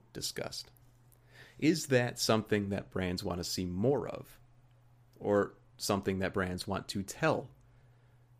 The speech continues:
to their audiences? And more importantly, I guess,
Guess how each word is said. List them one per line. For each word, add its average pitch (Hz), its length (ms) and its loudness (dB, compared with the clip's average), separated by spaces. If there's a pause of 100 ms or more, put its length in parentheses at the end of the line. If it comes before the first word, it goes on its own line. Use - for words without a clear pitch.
(140)
to 101 140 -2
their 85 200 0
audiences? - 580 -4
And 123 180 0
more 175 180 2
importantly, - 640 -2
I 60 100 -6
guess, - 400 -4